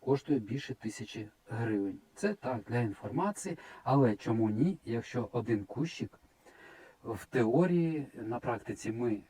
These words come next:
особисто ще не перевіряли, але в теорії я спеціально повивчав цю тему, дає один-два і більше кілограмів ось цих ягід. І я щось цим даним довіряю,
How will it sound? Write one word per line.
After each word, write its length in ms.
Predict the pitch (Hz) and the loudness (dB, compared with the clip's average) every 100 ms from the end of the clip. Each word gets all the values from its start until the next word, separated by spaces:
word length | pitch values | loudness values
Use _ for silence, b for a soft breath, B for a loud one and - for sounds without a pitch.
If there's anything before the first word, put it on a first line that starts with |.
| - | -14
особисто 540 | 120 123 110 107 - | -8 -4 -2 -2 -4
ще 200 | 95 131 | -4 2
не 140 | 113 107 | 2 2
перевіряли, 640 | 107 101 98 120 180 160 | 0 0 0 2 2 2
але 200 | - 110 | -2 -4
в 80 | 101 | -4
теорії 640 | - 98 110 170 170 127 | -4 -2 0 2 2 0
я 260 | 104 117 107 | 0 0 0
спеціально 500 | - 104 - 107 104 | -6 -8 -4 -4 -2
повивчав 560 | 110 113 107 - 98 95 | 0 0 0 -4 -6 -6
цю 160 | - | -12
тему, 400 | - 110 147 190 - B B B B B | -8 -4 -2 -4 -8 B B B B B
дає 360 | 107 107 139 202 | 4 6 6 4
один-два 720 | 110 107 170 196 95 95 175 110 | 0 2 4 4 2 0 0 -2
і 40 | |
більше 380 | 101 123 147 135 | -2 -2 -2 -4
кілограмів 680 | 113 107 101 117 156 139 - | -4 -4 0 0 2 0 -4
ось 200 | 107 101 | -6 -6
цих 380 | - 113 127 - - | -6 -4 -4 -4 -6
ягід. 340 | 117 107 110 - | -2 0 -2 -2
І 180 | 117 | 0
я 320 | 110 127 143 156 - 113 | 2 4 2 0 -4 -10
щось 460 | - 123 131 - 131 117 - | -4 0 0 2 -2 -2 -6
цим 380 | - 143 120 110 | 0 4 4 2
даним 440 | 104 123 165 160 143 B B B | 0 2 4 2 2 B B B
довіряю, 580 | 123 139 156 139 101 | 6 6 6 2 2